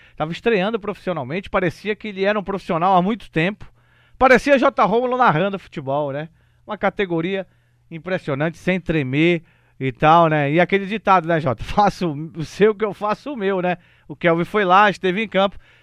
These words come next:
fez o dele direitinho e começou a abrir ali uma, uma lacuna na cabeça do técnico Anderson Moreira. "Poxa, por que que eu não posso utilizar mais esse garoto?" Por isso que eu falo da observação. O próprio Léo Chu que entrou, foi um jogador que deu uma movimentação diferente.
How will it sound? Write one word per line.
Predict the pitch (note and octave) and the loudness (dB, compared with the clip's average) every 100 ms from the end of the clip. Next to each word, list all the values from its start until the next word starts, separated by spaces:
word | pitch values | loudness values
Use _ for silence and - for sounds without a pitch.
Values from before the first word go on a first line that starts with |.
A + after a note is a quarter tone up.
| _ | _
fez | - A#3+ C4+ | 6 8 8
o | A3 | 6
dele | F3 A#3 G#3+ | 4 4 4
direitinho | G#3 G3 D3+ - G#3+ C4+ B3+ _ _ - | 0 2 2 0 0 0 -4 _ _ -20
e | |
começou | - E4 E4+ E4 | -8 -4 2 4
a | |
abrir | D4 D4+ | 4 4
ali | D4+ D#4 | 4 2
uma, | D#4+ D#4 C4 F#3+ | 2 4 4 0
uma | G3+ A3+ | -2 0
lacuna | A3 - G#3+ B3 A3+ | 0 -2 -6 -4 -2
na | G3+ | 0
cabeça | G#3 F3+ G3+ G3+ | -2 0 -2 -4
do | F#3 | -2
técnico | G3+ G3 F#3+ F3+ | -2 -2 -4 -4
Anderson | F#3+ F#3 F#3 | -4 -2 -4
Moreira. | E3+ D3+ F#3+ A3 G#3 - _ _ - | -2 2 4 6 4 0 _ _ -6
"Poxa, | C#4+ - | -6 -4
por | A3+ - | -8 -8
que | A#3 | -10
que | C#4 | -6
eu | |
não | C#4 | -8
posso | - A#3+ A3 | -4 -4 -4
utilizar | G#3 G3+ F#3 G3 | -8 -6 -2 -2
mais | F#3 | -2
esse | F3+ - | -4 -4
garoto?" | F#3 F3 E3+ - | -4 -2 -4 -6
Por | F3 | -12
isso | - | -8
que | |
eu | F#3+ | -6
falo | F#3+ | -4
da | F#3+ | -4
observação. | G3 F#3+ G#3 B3 - G3 F3+ C3 _ _ _ _ | -6 -2 -2 -2 -2 0 0 -2 _ _ _ _
O | - | -8
próprio | - A3+ A#3 | 0 0 2
Léo | A3+ | -2
Chu | E3 G3 | -2 -10
que | F3+ | -8
entrou, | E3 D#3 G#3 B3 - _ _ - | -10 -4 2 2 0 _ _ -12
foi | C#3+ | -6
um | |
jogador | F3 G3 | -2 -2
que | G#3+ | -4
deu | A3+ | -4
uma | A#3 A#3 | -2 -2
movimentação | A3+ G3+ A3+ A3+ G3+ A3+ | -4 -6 -6 -4 -4 -6
diferente. | A3 - A#3 G3+ G#3+ - | -10 -4 -2 -2 -4 -6